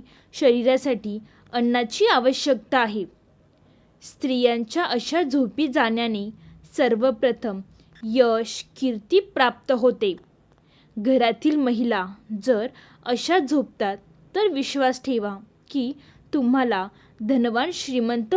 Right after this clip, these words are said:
होण्यापासून कोणीही रोखू शकणार नाही आणि ही गोष्ट शास्त्रांमध्येही सांगितली गेलेली आहे. त्यामुळे तुम्ही हे अवश्य जाणून घ्या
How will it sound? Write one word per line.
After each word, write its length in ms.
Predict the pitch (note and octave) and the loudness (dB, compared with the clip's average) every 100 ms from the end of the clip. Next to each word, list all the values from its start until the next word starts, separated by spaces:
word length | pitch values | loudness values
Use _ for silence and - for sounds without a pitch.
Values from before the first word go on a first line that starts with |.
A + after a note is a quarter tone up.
| F#4+ | 0
होण्यापासून 800 | C#4+ A#3 A#3 A3+ A#3 A3 G3+ G3 - - - _ | 0 0 0 -2 -4 -6 -12 -12 -14 -20 -20 _
कोणीही 480 | C#4 B3 A#3+ B3 F#4+ | 2 2 2 2 2
रोखू 400 | E4+ A#3+ - F#4+ | 4 2 6 2
शकणार 460 | G#4 D4+ - B3 A#3 | 4 -2 0 -2 0
नाही 300 | A#3 G#3 F#3 - - - _ - - _ _ - | -2 -4 -8 -16 -20 -20 _ -20 -20 _ _ -6
आणि 300 | A3+ G#3+ G#3 G#3+ _ _ | -2 -2 -6 -12 _ _
ही 260 | - B3+ | -2 0
गोष्ट 480 | D4+ B3+ A#3+ A3 - G3+ G#3 _ _ | 2 4 4 2 -4 -4 -4 _ _
शास्त्रांमध्येही 1120 | - D#4 A3+ A3 D4+ F#4 E4 A3 G3 B3 B3 | -6 -2 -2 -2 -4 -2 -2 -2 -2 0 2
सांगितली 640 | F#4+ F#4 B3 A#3+ C4+ B3+ F4 | 2 2 0 -2 -4 0 0
गेलेली 520 | C#4 B3 A#3 A#3+ B3 | 2 0 2 0 2
आहे. 320 | A#3 A3+ F#3+ - _ _ _ _ _ _ _ | 2 0 -4 -8 _ _ _ _ _ _ _
त्यामुळे 520 | C4 A3 A3+ G#3+ F#3+ G3+ - _ _ - | -2 0 -2 -2 -2 -6 -16 _ _ -2
तुम्ही 420 | C#4 B3 A3 G#3+ G#3+ _ _ | 0 0 -2 -6 -12 _ _
हे 120 | G4+ | -6
अवश्य 600 | - B3+ A#3 B3+ - G4+ | 0 0 0 -2 0 -2
जाणून 440 | D4 C4 A#3 B3 | 0 0 0 -2
घ्या 260 | B3 A#3+ F#3 | -2 -2 -6